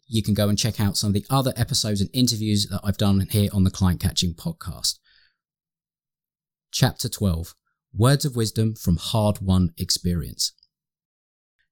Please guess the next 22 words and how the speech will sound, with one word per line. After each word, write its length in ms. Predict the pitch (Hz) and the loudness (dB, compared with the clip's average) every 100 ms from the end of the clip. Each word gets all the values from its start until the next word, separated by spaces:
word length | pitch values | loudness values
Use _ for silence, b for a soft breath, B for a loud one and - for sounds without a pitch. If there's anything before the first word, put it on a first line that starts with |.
| - | -2
This 200 | - 160 | 4 4
process 540 | - 135 123 - 127 143 | 2 -2 -2 -2 -2 -2
is 100 | - | -2
something 360 | 127 127 139 | -2 0 0
I've 120 | 120 | -2
developed 460 | 110 104 104 101 - | -4 -2 0 0 -2
after 260 | 90 95 104 | -2 -2 -2
working 400 | 98 98 - 95 | -4 -6 0 4
in 60 | |
marketing 460 | 92 90 - 95 87 | 4 2 -2 -4 -4
for 160 | - | -4
over 160 | 85 82 | -6 -2
seventeen 500 | - 87 82 87 82 | -2 -2 -4 -4 -4
years. 320 | 80 - - - _ _ _ B B B | -6 -8 -10 -10 _ _ _ B B B
And 80 | 95 | 0
here 500 | - 147 147 170 170 - | 2 2 4 2 -2 -6
are 40 | |
some 240 | - - 117 | -2 0 0
of 60 | |
the 60 | 113 | 0
things 280 | - 110 | 0 2
that 100 | 101 | 2